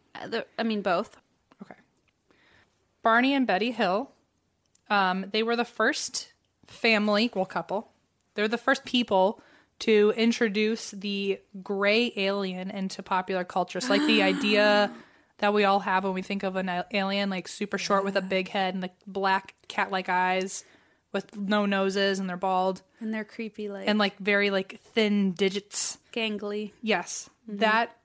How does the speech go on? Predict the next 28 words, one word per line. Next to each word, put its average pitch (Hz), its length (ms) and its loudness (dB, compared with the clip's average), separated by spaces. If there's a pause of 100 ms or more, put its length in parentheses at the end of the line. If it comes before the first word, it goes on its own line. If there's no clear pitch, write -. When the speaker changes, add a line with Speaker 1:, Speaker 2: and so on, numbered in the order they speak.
(260)
Speaker 2:
image, 196 500 4
apparently, 180 540 -4
that 175 140 -6
stereotypical 196 920 -2
image 185 220 -4
of 180 120 -2
an 180 100 -8
alien, 175 380 -6 (220)
was 190 120 0
introduced 190 540 -4
in 185 80 -6
this 175 160 -8
story. 185 460 -8
Speaker 1:
Okay. 208 360 -6 (520)
Speaker 2:
And 196 340 4
this 214 240 2
is 220 100 2
also 214 300 2
the 220 120 2
story 202 320 2
that 196 140 2
began 196 480 0
the 196 140 0
entire 190 480 -2
alien 202 320 2
abduction 185 560 -2
phenomenon. 175 800 -4
Speaker 1:
What? 605 720 4